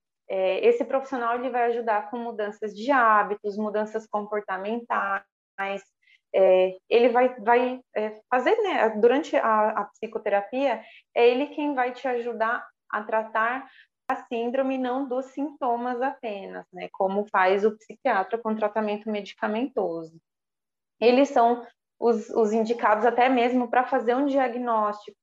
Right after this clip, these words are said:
né? Por quê? Quando um profissional de, né, um, um psiquiatra, um psicólogo, eles fazem o diagnóstico, eles têm fa-, que fazer toda a análise de cid, né? Que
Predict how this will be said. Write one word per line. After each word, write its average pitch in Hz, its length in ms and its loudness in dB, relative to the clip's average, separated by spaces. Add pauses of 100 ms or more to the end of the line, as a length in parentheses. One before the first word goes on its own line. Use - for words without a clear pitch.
né? 190 300 -12
Por 254 200 -2
quê? 165 240 -6 (640)
Quando 240 360 2 (200)
um 233 140 -2
profissional 226 640 0
de, 208 140 -6
né, 202 220 -8
um, 202 120 -6 (240)
um - 40 -10
psiquiatra, 220 680 -2
um 214 60 0
psicólogo, 190 640 0
eles 196 340 -4
fazem 226 320 0
o 240 60 -6
diagnóstico, 214 760 -4
eles 208 300 -4
têm 233 380 -6
fa-, - 180 -10
que - 120 -20
fazer 208 240 0
toda 226 180 2
a - 20 4
análise 208 440 0
de 220 120 -6
cid, 220 680 -4 (240)
né? 196 400 -4 (500)
Que 220 260 0